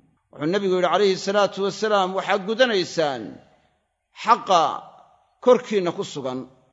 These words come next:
ayaa gudanaysaan." Bimacnaa, xaqa korkiinna ku sugan guta oo bixiya. "Wa tas'aluuna Allaha, Allah waxaa weydiisanaysaan, alladii lakum, xaqa idiin sugnaadayna Allah baa ka baryaysaan. Xaqa idinka laydinku leeyahayna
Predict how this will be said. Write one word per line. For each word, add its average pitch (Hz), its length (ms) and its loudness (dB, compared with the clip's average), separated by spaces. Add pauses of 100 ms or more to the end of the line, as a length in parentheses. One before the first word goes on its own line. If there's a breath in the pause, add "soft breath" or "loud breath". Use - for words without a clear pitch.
(220)
ayaa 190 200 6
gudanaysaan." 143 640 -2
Bimacnaa, 170 380 -2
xaqa 185 280 -2
korkiinna 196 380 -2
ku 240 80 -6
sugan 220 280 0
guta 220 260 -2 (280)
oo 208 80 -2
bixiya. 214 380 -4 (600)
"Wa 214 100 0
tas'aluuna 269 600 4
Allaha, 247 460 6
Allah 233 280 6
waxaa 220 240 2
weydiisanaysaan, 185 960 -2 (500)
alladii 262 540 6
lakum, 220 520 2
xaqa 226 320 2
idiin 269 240 -2
sugnaadayna 226 680 2
Allah 269 260 6
baa 202 120 2
ka 202 120 -4
baryaysaan. 151 580 -4 (800)
Xaqa 214 260 2
idinka 240 260 2
laydinku 240 340 2
leeyahayna 254 540 6